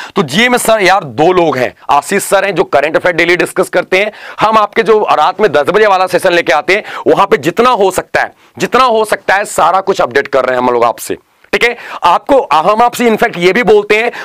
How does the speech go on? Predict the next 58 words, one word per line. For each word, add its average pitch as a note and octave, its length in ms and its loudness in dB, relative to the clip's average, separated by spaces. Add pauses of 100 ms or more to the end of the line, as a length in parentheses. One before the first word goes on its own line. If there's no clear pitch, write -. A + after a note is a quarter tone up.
जो B3 200 4
आपको A#3+ 240 0
पढ़ना G#3+ 320 0
वो A3+ 120 2
आप G#3+ 200 0
comment G3 280 0
में G3+ 140 0
बताओ, D#3 380 0 (100)
वो F3 120 0
सारे F#3 300 -2
topic E3+ 340 -2
हम E3 80 -2
discuss C#3 360 -2
करेंगे A#2 300 0
यहाँ G#2 180 -2
पे। F2 120 -6 (360)
Guys, A#3+ 260 -2 (140)
इसके A#3+ 300 0
लिए A#3+ 140 2
आपको A#3 260 0
बता F3 180 2
दें, A3 100 2
अड्डा E3+ 320 0
का G#3+ 100 2
daily F3+ 240 0
जो F#3+ 120 0
नोट D3+ 360 -2
down E3+ 240 0
करो E3+ 180 2
आप F3 180 0
current C#3 240 0
affair E3+ 320 0 (300)
और G3 100 2
डेप्थ B3+ 340 -2
में A#3 140 2
पढ़ो। C3+ 220 2
अगर G3 200 0
sir A3 240 -2
नहीं B3 180 2
बता A3+ 260 0
रहे A#3 100 -2
तो A#3 80 2
आप A3+ 80 -2
बोलो G#3 240 2
कि G3 60 -8
सर B3 120 2
और G#3 220 4
depth G#3 200 0
में G3+ 160 2
बताओ, F3 340 0 (300)
कि A#3 100 0
आप G3+ 220 0 (400)
common B3+ 280 2
question - 380 0
जो G3 120 2
भी G#3+ 120 -2
बनते F#3+ 340 0
हैं G#3+ 160 0